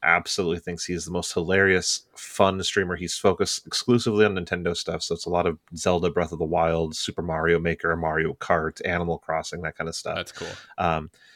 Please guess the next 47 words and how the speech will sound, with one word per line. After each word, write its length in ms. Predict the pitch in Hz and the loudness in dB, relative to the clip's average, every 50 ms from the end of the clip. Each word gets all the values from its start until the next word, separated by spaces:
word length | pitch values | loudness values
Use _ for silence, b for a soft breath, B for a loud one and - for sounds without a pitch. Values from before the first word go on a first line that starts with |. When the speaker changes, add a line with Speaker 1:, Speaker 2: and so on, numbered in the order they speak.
| b b b b _ - | b b b b _ 0
Speaker 1:
so 200 | - - 107 98 | 8 8 10 10
if, 200 | 98 90 - - | 10 6 4 2
if 180 | 101 101 - - | 0 0 2 2
you 160 | 98 98 85 | -2 -2 0
do 260 | - - 107 104 101 | 2 4 4 4 6
have 340 | 98 101 101 95 85 - - | 6 6 6 6 6 2 -2
kids 400 | - - 98 92 87 82 - - | 4 6 6 6 6 2 -2 -2
who 520 | - 98 87 85 85 85 82 82 85 - _ _ _ _ _ - 104 78 - | 0 0 0 2 2 0 0 -2 -4 -6 _ _ _ _ _ -12 -12 -10 -4
do 320 | - 101 107 104 98 95 87 | 2 4 4 4 4 4 2
enjoy 480 | 69 92 90 80 95 95 90 90 87 | 0 0 -2 0 2 4 4 6 4
watching 480 | 85 82 85 85 85 - - 95 85 82 | 4 4 2 2 2 0 -2 -2 -2 -4
people 320 | - - 98 - - 87 | -6 -8 -6 0 0 0
stream, 640 | 85 - - - - 95 98 101 107 120 127 139 135 113 | 2 0 -2 -2 -2 0 0 2 2 0 -2 -4 -6 -2
he's 140 | 110 113 | 2 4
in 80 | 131 131 | 6 6
Australia, 500 | 131 127 - - 143 135 110 92 87 82 | 4 4 6 8 8 8 8 8 4 4
so 220 | - - 95 90 | 2 2 0 0
the, 240 | 85 82 92 87 - - | 2 2 0 0 0 -2
the 60 | 98 | -6
time 280 | 92 - 110 101 101 104 | 0 4 4 4 6 4
difference 280 | 104 - - 101 - | 2 2 2 0 2
on 140 | 101 92 85 | 2 0 0
Twitch 320 | - - - 101 - - - | -2 2 2 2 2 4 2
doesn't 200 | 104 87 95 87 | 2 2 2 0
really 180 | 90 92 92 | 0 0 2
work, 240 | 87 92 98 95 - | 2 2 0 0 -2
but 100 | - 90 | -2 -2
on 120 | 85 82 87 | -2 0 0
YouTube, 400 | 95 101 98 - - 98 87 87 | -2 -4 -4 -2 0 0 0 0
if 120 | 85 - | -2 -2
you're 220 | - 90 85 80 - - - - - | -4 -4 -4 -6 -10 -14 -12 -4 -4
obviously 320 | 82 80 82 - - 76 | -4 -2 -2 -4 -4 -4
here 160 | 76 85 85 82 | -2 0 0 -2
in 100 | 80 80 | -2 -4
the 120 | 78 - | -8 -8
United 340 | - 87 82 80 71 - - | -8 -8 -8 -8 -8 -8 -8
States 240 | - - 87 85 - | -2 0 0 0 -2
like 140 | 80 80 92 | -8 -6 -6
we 140 | 92 92 85 | -4 -4 -4
are, 180 | 78 78 - B B B B B B B B | -6 -6 -10 B B B B B B B B
um, 320 | - 90 82 78 80 87 - - _ - | -4 -2 -2 -2 -6 -8 -16 -20 _ -12
you 80 | - 82 | -8 -4
can 100 | 95 90 | -2 -2
always 180 | 85 82 - | -2 -2 -2
find 200 | - 85 82 82 | 0 -2 0 0
him 80 | 80 80 | -2 -4
on, 160 | 80 78 73 | -6 -8 -10